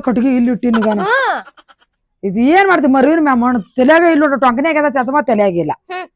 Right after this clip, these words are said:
Speaker 2: ನಡಿ.
Speaker 1: ಹಾಯ್ಕೊಳ ನಮ್ಮ ಮಾರಿಗೆ ವಾಜ್ಯ ಆಗ್ತದ, ಯಾವ ಇಲ್ಲಿ ತೂಸ್ತದ ಕಿಲಿ ಕಿಲಿ, ಅದಕ್ಕೆ ಹಾಯ್ಕೊಳ ನೋಡು, ಹಾಯ್ಕೊಳ ಅನ್ನೋ ಜರ ನೇತ್ರ ಕಾಣ್ತದ ಏನಾರೆ. ಹಾಯ್ಕೊಳಕಂದ್ರ ಒಟ್ಟ ಏನು ಕಾಣಲ್ಲ, ಎಲ್ಲ ಮುಂದಿನ ಕಾತಲೆ.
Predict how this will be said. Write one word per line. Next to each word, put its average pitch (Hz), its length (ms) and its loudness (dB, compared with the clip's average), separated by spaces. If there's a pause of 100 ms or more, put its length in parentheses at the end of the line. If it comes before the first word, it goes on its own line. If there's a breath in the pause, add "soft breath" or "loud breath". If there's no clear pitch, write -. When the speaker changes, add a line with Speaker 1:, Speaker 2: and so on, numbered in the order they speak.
(360)
Speaker 2:
ನಡಿ. 392 220 0 (360)
Speaker 1:
ಹಾಯ್ಕೊಳ 302 340 2 (120)
ನಮ್ಮ 339 140 2
ಮಾರಿಗೆ 294 260 2
ವಾಜ್ಯ 294 240 2
ಆಗ್ತದ, 294 220 0
ಯಾವ 254 220 -2
ಇಲ್ಲಿ 233 100 -8
ತೂಸ್ತದ 349 460 0 (100)
ಕಿಲಿ 277 180 -4
ಕಿಲಿ, 254 260 -8 (100)
ಅದಕ್ಕೆ 233 200 -6
ಹಾಯ್ಕೊಳ 233 400 -2 (200)
ನೋಡು, 220 140 -4 (160)
ಹಾಯ್ಕೊಳ 196 300 -4
ಅನ್ನೋ 240 160 -6
ಜರ 208 200 -4 (220)
ನೇತ್ರ 202 260 -10 (100)
ಕಾಣ್ತದ 190 320 -8
ಏನಾರೆ. 190 380 -6 (500)
ಹಾಯ್ಕೊಳಕಂದ್ರ 220 540 -2
ಒಟ್ಟ 202 240 -4 (120)
ಏನು 190 120 -6
ಕಾಣಲ್ಲ, 190 300 -6 (140)
ಎಲ್ಲ 185 160 -2
ಮುಂದಿನ 180 320 -10 (100)
ಕಾತಲೆ. 165 300 -12